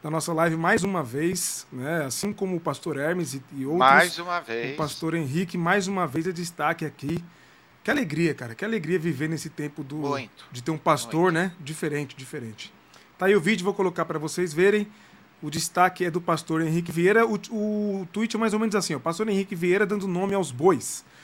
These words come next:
Speaker 1: Pessoas que até hoje estão contratadas por Bolsonaro e sua família que supostamente operavam um gabinete do ódio.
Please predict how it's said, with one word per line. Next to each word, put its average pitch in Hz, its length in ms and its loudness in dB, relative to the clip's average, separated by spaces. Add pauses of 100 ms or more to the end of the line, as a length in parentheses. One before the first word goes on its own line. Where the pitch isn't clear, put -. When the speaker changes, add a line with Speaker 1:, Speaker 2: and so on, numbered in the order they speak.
(320)
Speaker 1:
Pessoas 208 420 4
que 220 80 0
até 214 220 0
hoje 190 280 8
estão 196 220 -2
contratadas 180 600 -2
por 175 120 -4
Bolsonaro 170 680 0
e - 20 -2
sua 165 180 -2
família 180 440 0
que 202 120 -10
supostamente 190 640 -2
operavam 180 500 4
um 180 40 -2
gabinete 175 480 0
do 170 160 -2
ódio. 139 340 2